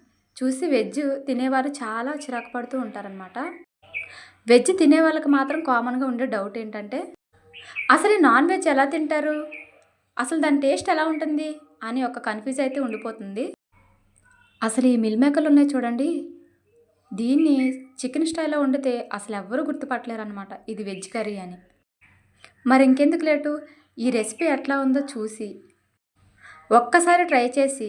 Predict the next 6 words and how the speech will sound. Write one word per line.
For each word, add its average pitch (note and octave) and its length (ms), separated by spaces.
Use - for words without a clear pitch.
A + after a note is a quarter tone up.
మనకి A#3 260
కామెంట్ A#3 440
చేయడం C4+ 220
మాత్రం C4 320
అస్సలు D4+ 300
మర్చిపోకండి. G#3 680